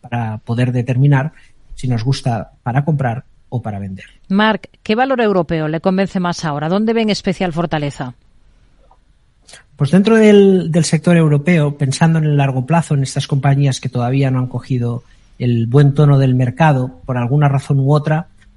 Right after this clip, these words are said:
Speaker 1: hoy incorporamos Porsche a través del holding de la familia Porsche, Porsche Automobile Holding, ticker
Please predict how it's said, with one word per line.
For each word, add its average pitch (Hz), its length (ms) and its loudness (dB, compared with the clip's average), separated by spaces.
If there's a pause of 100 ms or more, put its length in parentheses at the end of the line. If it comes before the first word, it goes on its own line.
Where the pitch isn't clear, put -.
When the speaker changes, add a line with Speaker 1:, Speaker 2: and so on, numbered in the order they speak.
Speaker 1:
hoy 165 120 4
incorporamos 165 680 0
Porsche - 480 0
a 131 80 -8
través 143 400 0
del 139 340 0
holding 170 520 2
de 143 80 -2
la 127 80 -2
familia 123 440 -4
Porsche, 196 540 -4
Porsche 135 260 -2
Automobile 123 560 -2
Holding, 160 460 2
ticker 147 420 -4